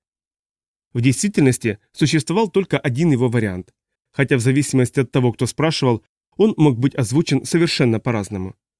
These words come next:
Для кого все это предназначено? Для меня, моя лапочка.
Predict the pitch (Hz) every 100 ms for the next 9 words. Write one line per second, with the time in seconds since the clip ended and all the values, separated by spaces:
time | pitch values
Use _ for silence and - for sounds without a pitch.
0 | _ _ _ - 123 131 170 208 - 135
1 | 123 123 120 127 139 110 - 95 - _
2 | _ _ _ 117 131 139 156 113 104 98
3 | 98 - -